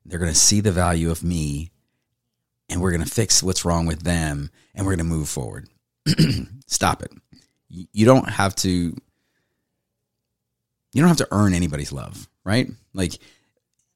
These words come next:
you can certainly do things to lose it, but you earn their respect, you earn their trust, you earn those kinds of things. They should just love you because they're there with you and committed to the relationship. If you're doing everything,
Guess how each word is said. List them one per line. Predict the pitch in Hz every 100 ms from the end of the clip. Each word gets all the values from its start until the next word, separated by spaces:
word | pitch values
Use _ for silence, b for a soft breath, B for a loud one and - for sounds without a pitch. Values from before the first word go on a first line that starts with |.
| _ _
you | 117
can | 135 117
certainly | - 151 117 117 95
do | 85 113
things | 107 104 95 90
to | - 85 76 - _ _
lose | 76 90 233 104
it, | 69 - - _
but | 104 95 - _
you | 85 143 -
earn | 120 135 135 123 -
their | 82 92
respect, | 80 - - 98 - 87
you | 90
earn | 95 90
their | 78
trust, | - 95 123 -
you | 107 67
earn | 95 87
those | 87 87
kinds | 90 78
of | 78
things. | 76 73
They | 101
should | 156 - 160
just | 139 -
love | 92 95
you | 82 78 - B B B B - _ _ _ _ _
because | 95 - 95 82 80 - _
they're | 90 87
there | 82 87
with | 85 -
you | 80
and | 62 82
committed | - 80 80 76
to | -
the | 73
relationship. | 73 78 82 76 - 50 - b b b b _ _ _
If | 196 -
you're | 107 180 247
doing | 165 139 120 107 -
everything, | 95 110 104 85 - 62 71